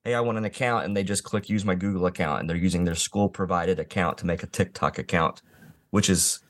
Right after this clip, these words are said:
crazy when you start unpacking a lot of that.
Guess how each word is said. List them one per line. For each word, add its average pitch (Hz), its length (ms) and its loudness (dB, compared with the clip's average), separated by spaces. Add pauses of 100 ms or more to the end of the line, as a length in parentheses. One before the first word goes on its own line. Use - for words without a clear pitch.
(140)
crazy 117 520 0
when 92 140 0
you 92 80 2
start - 260 0
unpacking 87 480 0
a 78 60 0
lot 65 160 2
of 60 60 -2
that. 62 260 0